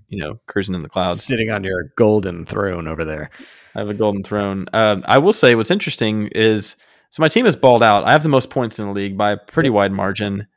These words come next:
Speaker 1: but it's been a little up and down, and I've thrown some stinkers. I've thrown two stinkers against
Speaker 2: Both
Speaker 1: you
Speaker 2: against me.
Speaker 1: specifically,
Speaker 2: <laughs>
Speaker 1: but I've thrown a few stinkers, and that, that makes, always makes me nervous going to the playoffs because anything can happen, and it's only
Speaker 2: It's
Speaker 1: one
Speaker 2: true.
Speaker 1: week, you know?
Speaker 2: That's the,
Speaker 1: So,
Speaker 2: that's the
Speaker 1: uh,
Speaker 2: crappy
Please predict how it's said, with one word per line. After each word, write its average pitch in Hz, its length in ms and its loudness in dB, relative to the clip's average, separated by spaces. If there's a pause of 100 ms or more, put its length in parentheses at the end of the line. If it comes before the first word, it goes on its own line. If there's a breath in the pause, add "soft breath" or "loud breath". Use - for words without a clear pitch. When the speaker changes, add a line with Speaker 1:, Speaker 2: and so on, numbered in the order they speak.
(180)
Speaker 1:
but 175 180 8
it's 135 100 2
been 180 140 2
a 185 60 6
little 202 180 6
up 208 120 4
and 196 80 2
down, 123 440 2
and 123 160 -4
I've 147 160 0
thrown 190 220 0
some 180 140 -6
stinkers. 113 520 -2
I've 104 80 -10
thrown 151 160 -2
two 196 140 0
stinkers 175 320 -2
against 131 200 4
Speaker 2:
Both 151 120 8
Speaker 1:
you 156 140 8
Speaker 2:
against 151 220 2
me. 170 200 8
Speaker 1:
specifically, 110 760 2 (120)
Speaker 2:
<laughs> - 160 -16
Speaker 1:
but 120 200 2
I've 135 100 -6
thrown 165 200 2
a 170 60 2
few 170 160 -2
stinkers, 147 460 4
and 117 80 -2
that, 120 200 -2
that 127 140 0
makes, 156 240 0
always 175 320 4
makes 185 160 -2
me 131 80 -4
nervous 113 400 0
going 110 160 -4
to 104 40 -4
the 101 60 -6
playoffs 95 420 -4
because 107 240 -10
anything 107 280 -4
can 98 80 -8
happen, 101 280 -6
and 90 60 -14
it's 90 140 -14
only 101 140 -8
Speaker 2:
It's 95 100 -6
Speaker 1:
one 98 100 -6
Speaker 2:
true. 117 180 -2
Speaker 1:
week, 90 120 -10
you 98 60 -16
know? 101 160 -10 (500)
Speaker 2:
That's 123 240 -2
the, 113 80 2
Speaker 1:
So, 104 180 4
Speaker 2:
that's 110 220 2
the 104 80 0
Speaker 1:
uh, - 20 -8
Speaker 2:
crappy 117 260 0